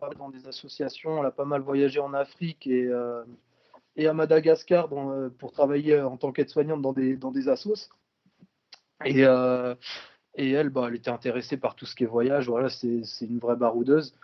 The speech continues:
Et, euh, et du coup, bah, elle a été carrément intéressée par le projet et, euh,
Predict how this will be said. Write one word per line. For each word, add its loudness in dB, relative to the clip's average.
Et, -2
euh, 0
et 0
du -6
coup, 6
bah, 8
elle 4
a 4
été -4
carrément 4
intéressée -2
par 0
le -2
projet 4
et, 0
euh, -8